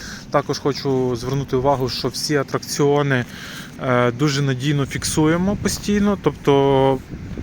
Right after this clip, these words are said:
м, ну, е, звертають увагу на безпеку. Тобто, е, все проведено, все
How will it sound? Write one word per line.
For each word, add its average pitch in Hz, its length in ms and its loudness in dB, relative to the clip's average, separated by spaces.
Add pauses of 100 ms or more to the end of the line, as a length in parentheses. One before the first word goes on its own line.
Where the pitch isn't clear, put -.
(640)
м, 131 560 0
ну, 131 360 2
е, 123 600 2
звертають 135 760 0
увагу 143 300 2
на 135 120 0
безпеку. 180 640 0 (760)
Тобто, 143 500 2
е, 131 400 4
все 147 460 2 (300)
проведено, 147 640 2
все 135 640 2